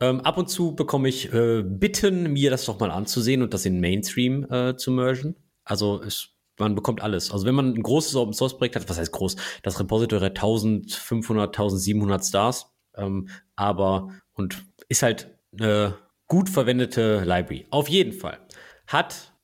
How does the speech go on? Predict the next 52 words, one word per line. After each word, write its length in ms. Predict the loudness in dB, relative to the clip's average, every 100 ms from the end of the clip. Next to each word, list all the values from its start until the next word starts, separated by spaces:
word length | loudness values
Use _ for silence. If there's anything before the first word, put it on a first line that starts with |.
| _
Atlassian 480 | -6 0 0 2 0
Jira 520 | 4 4 4 4 2 0
einen 300 | 2 2 2
A-P-I-Endpoint 1120 | 0 0 0 2 0 -2 -2 0 0 -2 -6 -18 -20 -18 -18 _
im 460 | 0 4 4 2 -2
März, 640 | 0 2 4 4 2 -2 0
glaub 200 | 0 2
ich, 80 | 0
deprecated 480 | -2 -2 -2 -2 -2
markiert. 420 | -4 -4 -4 -8 _ -6
Hab 140 | -4
ich 80 | -2
nicht 140 | -2
gesehen. 480 | -2 0 0 0 -6 -20 _
Irgendjemand 360 | -2 0 2 0
hat 120 | 0
zwar 100 | -2
ein 60 | -2
Issue 280 | 0 2 2
aufgemacht, 480 | 0 0 -2 -2
aber 120 | -6 -6
ich 80 |
denk 180 | -4 -2
mir, 260 | 0 0 0
hab 60 |
ich 200 | -4 -6
sehr 120 | -4 -2
wahrscheinlich 300 | 0 -2 0
dann 160 | -2
kurz 180 | -2 -6
gelesen, 380 | -2 0 0 -2
ach, 220 | -4 -4 -6 -20 _
da 160 | -8 -4
wird 140 | -2
ja 60 | -2
erst 240 | -2 -2
im 100 | -2
September 460 | -2 -4 -2 0 0
abgeschaltet, 640 | -2 -4 -4 -4 -6 -16 -10
hab 100 | -8
ich 80 | -6
mir 80 | -8
dann 100 | -8
gedacht, 320 | -8 -12 -6
ne? 220 | -6 -6 -2
März, 240 | -2 -2
September, 440 | -4 -2 -2 -2 -4
wir 80 | -4
kennen 160 | -4
das 140 | -4 -6
ja 80 | -6
alle. 200 | -8